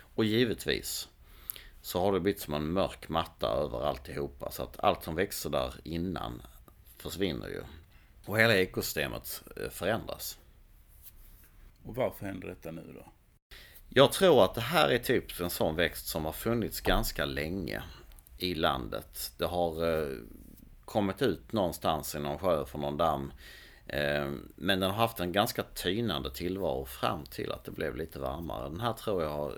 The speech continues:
Speaker 1: eh, får fart nu på grund av uppvärmningen.
Speaker 2: Hur vanlig är den nu?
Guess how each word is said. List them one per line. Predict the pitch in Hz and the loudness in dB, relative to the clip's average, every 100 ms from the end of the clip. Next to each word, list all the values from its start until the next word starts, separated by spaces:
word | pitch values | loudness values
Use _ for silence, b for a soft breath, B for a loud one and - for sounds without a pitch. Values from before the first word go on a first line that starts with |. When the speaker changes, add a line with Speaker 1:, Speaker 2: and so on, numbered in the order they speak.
| 50 | -6
Speaker 1:
eh, | 71 71 69 - - | -4 -4 -8 -14 -18
får | - - 78 | -10 -6 -6
fart | - 101 71 - - | -4 -4 -4 -8 -8
nu | 85 60 - | -6 -6 -10
på | |
grund | 82 80 60 | -8 -6 -6
av | 64 | -6
uppvärmningen. | 80 - 62 50 50 50 - - - - B B B B B B B B B - - | -8 -8 -6 -6 -8 -12 -14 -18 -20 -20 B B B B B B B B B -20 -8
Speaker 2:
Hur | 113 104 | -6 -4
vanlig | 110 107 101 | -4 -6 -6
är | 101 | -8
den | 98 | -8
nu? | 101 | -10